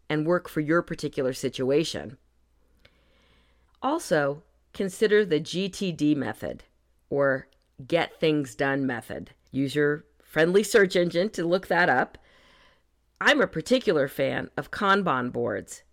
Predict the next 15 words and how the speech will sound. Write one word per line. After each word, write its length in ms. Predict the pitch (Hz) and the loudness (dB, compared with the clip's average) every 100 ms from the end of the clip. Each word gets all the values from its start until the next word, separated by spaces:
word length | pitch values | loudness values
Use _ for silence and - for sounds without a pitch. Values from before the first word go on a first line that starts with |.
| _ - | _ -6
K 320 | 190 180 190 | 2 2 2
A 240 | 156 185 | 0 0
N 440 | - 147 139 135 143 _ - | 0 -2 -2 -6 -10 _ -12
B 280 | 147 160 - | -4 -2 0
A 200 | 151 147 | 0 0
N. 360 | - 139 90 - _ _ _ _ _ _ - | -2 -4 -6 -12 _ _ _ _ _ _ -2
Or 260 | 320 277 | 2 4
you 160 | 285 220 | 2 -2
can 200 | 240 214 | -2 0
use 320 | 165 160 160 | 2 0 -2
tools 440 | - 190 180 180 | -8 -2 0 0
like 220 | 160 139 - | -2 -4 -4
Trello 580 | - 196 165 120 147 - - | 0 0 2 0 -4 -10 -4
or 160 | 147 | -2
Asana, 640 | 143 - 185 170 147 85 | -2 -2 0 2 0 -4